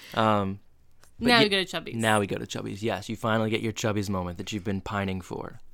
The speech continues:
Speaker 2: So at Chubby's, Sean is at the pool table,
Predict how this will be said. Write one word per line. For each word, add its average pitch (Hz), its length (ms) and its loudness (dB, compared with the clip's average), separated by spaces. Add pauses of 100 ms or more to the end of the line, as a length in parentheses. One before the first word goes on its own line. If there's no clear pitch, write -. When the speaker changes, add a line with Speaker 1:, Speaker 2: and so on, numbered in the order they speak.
(300)
Speaker 2:
So 226 440 4 (100)
at 233 260 6
Chubby's, 180 760 -4 (140)
Sean 220 540 4
is 202 500 2
at 196 220 8
the 247 80 -4
pool 214 300 2
table, 180 680 -2